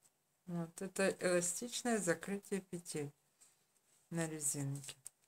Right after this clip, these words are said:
Следующая идет лицевая. Лицевая мы на себя делаем накид,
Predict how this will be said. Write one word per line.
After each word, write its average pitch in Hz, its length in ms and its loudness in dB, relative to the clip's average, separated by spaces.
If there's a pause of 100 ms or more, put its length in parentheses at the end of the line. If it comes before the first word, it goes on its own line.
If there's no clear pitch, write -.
(840)
Следующая 208 1300 6
идет 175 460 4
лицевая. 151 840 6 (1200)
Лицевая 214 560 8
мы 202 140 8
на 208 160 6
себя 160 540 8
делаем 202 500 6
накид, 226 580 6